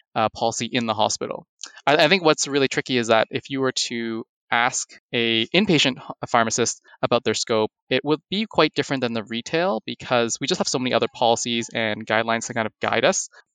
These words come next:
Versus in the, in the cl-, retail side, for example, some of the new expanded scope is administering, uh, immunizations. It's, um,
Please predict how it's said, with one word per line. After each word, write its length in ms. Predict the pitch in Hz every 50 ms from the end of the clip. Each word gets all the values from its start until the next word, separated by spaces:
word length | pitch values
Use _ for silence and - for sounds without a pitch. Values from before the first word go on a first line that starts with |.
| _ _ -
Versus 420 | 165 135 135 131 - 156 135 117
in 200 | 120 147 131 127
the, 360 | 123 120 117 117 117 113 113 113 - _ _ -
in 160 | 143 123 117
the 260 | 113 110 107 110 113 _
cl-, 180 | - - - - _ _ _
retail 300 | 143 190 233 - 156 120
side, 260 | - - 101 95 98 -
for 60 | -
example, 340 | 120 113 110 107 - 117 110
some 200 | - - 131 127
of 60 | 120
the 120 | 117 113 113 _ -
new 260 | 131 135 143 156 170 156
expanded 300 | - - - 113 110 107
scope 240 | - - 110 110 -
is 240 | 110 101 101 - - - - - - -
administering, 440 | 131 127 120 117 113 - 120 113 110
uh, 340 | 110 107 _ - 120 113
immunizations. 840 | 110 110 107 101 101 113 - 180 165 147 - 156 147 139 135 127 123 -
It's, 300 | - - 120 - - -
um, 320 | - 110 107 104 107 101